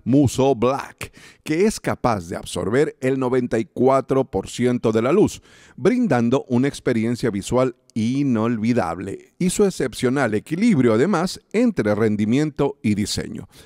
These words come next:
Su capacidad de absorber el noventa y nueve punto cuatro por ciento de la luz produce un color negro absoluto profundo que hace que la esfera de este Redentore Ultra Black sea realmente única.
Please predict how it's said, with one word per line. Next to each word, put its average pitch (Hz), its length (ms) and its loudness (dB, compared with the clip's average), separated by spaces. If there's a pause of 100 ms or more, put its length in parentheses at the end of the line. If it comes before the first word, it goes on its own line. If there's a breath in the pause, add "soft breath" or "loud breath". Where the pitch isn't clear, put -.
(260 loud breath)
Su 233 180 0
capacidad 180 640 0
de 196 80 0
absorber 135 460 0
el 113 80 0
noventa 104 340 -2
y 101 40 -2
nueve 147 260 0
punto 104 340 -2
cuatro 135 380 0
por 92 180 -6
ciento 123 400 -2
de 117 100 2
la 110 120 -2
luz 135 280 0 (280 soft breath)
produce 175 440 2
un 202 80 0
color 143 320 2
negro 151 440 0
absoluto 113 880 0
profundo 120 840 -2 (220 soft breath)
que 139 220 2
hace 175 340 -2
que 151 160 -4
la 107 80 -4
esfera 120 460 0
de 107 100 0
este 113 240 -4
Redentore 98 500 -2
Ultra 113 300 0
Black 170 340 -2 (220 soft breath)
sea 180 400 0
realmente 113 880 0
única. 113 640 0